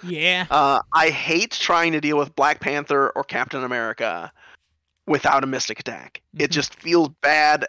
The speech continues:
Speaker 2: every time. Um, and so,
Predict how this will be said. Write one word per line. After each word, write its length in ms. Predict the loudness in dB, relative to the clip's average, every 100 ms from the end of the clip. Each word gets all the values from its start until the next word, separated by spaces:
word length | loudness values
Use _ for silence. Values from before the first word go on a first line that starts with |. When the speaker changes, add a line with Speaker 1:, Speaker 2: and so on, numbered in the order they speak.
| -4
Speaker 2:
every 520 | 0 0 -2 -2 -2
time. 680 | 0 -2 -2 -2 -6 -12 -16 -20 -20 -20 -12 0
Um, 600 | 2 4 4 2 -2 -8 -4
and 140 | -4
so, 720 | 2 4 6 6 4 4 2